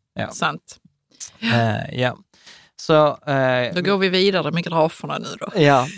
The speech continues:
Speaker 1: Så att, ja, men här, okej, vi behöver inte prata så mycket om det. Men här är då fördelning av genomsnittlig årlig värdeutveckling per sparare. Ja, återigen
Speaker 2: Mm.
Speaker 1: ser vi här att de som har valt A P sju Sofa är mycket bättre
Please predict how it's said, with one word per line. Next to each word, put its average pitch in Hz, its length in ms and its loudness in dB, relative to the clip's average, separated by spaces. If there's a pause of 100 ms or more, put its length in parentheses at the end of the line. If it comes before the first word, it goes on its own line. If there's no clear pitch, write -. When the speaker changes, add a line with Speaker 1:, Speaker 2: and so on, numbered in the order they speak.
(400)
Speaker 1:
Så 165 100 2
att, 147 160 2
ja, 165 180 4
men 175 120 6
här, 160 300 6
okej, 147 160 0
vi 131 80 2
behöver 139 220 2
inte 131 120 -4
prata 120 260 0
så - 80 -10
mycket 120 220 -6
om 127 60 -4
det. 120 120 -6
Men 147 120 2
här 160 200 6
är 151 100 6
då 135 180 4
fördelning 127 520 4
av 120 60 0
genomsnittlig 120 760 -2
årlig 117 280 0
värdeutveckling 127 880 -2
per 120 200 -2
sparare. 135 840 2 (500)
Ja, 127 320 4
återigen 127 440 2
Speaker 2:
Mm. 117 80 2
Speaker 1:
ser 127 240 2
vi 120 80 0
här 113 240 0
att 117 140 -6
de 120 200 -2
som - 180 -6
har 113 100 -2
valt 117 340 -2
A 135 200 -4
P - 60 -8
sju - 200 -6
Sofa 139 640 0
är 120 80 -4
mycket 117 260 -8
bättre - 560 -6